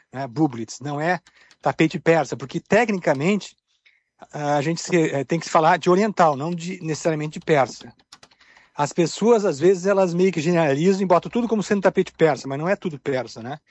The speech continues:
Mas tudo bem. As pessoas gostam de, isso acontece por uma facilitação, né? De, de, de, de, então as pessoas dizem, "Ah, tapete persa." Não, na verdade elas estão muitas vezes se referindo ao tapete oriental feito à mão, que é feito na, no Cáucaso, ou feito na,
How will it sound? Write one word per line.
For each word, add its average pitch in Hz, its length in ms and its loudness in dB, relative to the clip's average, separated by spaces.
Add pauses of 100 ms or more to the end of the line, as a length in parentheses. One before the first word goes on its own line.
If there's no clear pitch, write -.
(160)
Mas 240 200 -6
tudo 269 160 -8
bem. 160 280 -4 (440)
As - 160 -12
pessoas 156 340 -4
gostam 160 300 0
de, 139 300 -6
isso 151 200 -6
acontece 165 640 0 (360)
por - 80 -14
uma 175 140 2
facilitação, 170 840 2
né? 131 240 -4
De, 117 160 -12 (100)
de, 123 240 -8 (300)
de, 120 420 -8 (420)
de, 117 540 -4 (220)
então 147 240 -2
as 156 140 4
pessoas 151 360 2
dizem, 143 200 0
"Ah, 240 120 4
tapete 190 300 0
persa." 156 320 0
Não, 180 140 -2
na 151 80 0
verdade 180 200 4
elas 190 120 4
estão 190 140 0
muitas 196 260 2
vezes 175 200 2
se 165 60 -8
referindo 170 320 0
ao 180 60 0
tapete 175 320 -2
oriental 160 320 0
feito 160 220 -4
à 156 60 -4
mão, 147 240 -6 (400)
que - 80 -4
é - 40 0
feito 185 260 0
na, 165 120 4
no 151 120 -2
Cáucaso, 170 540 2
ou 135 100 2
feito 143 300 -6
na, 131 240 -8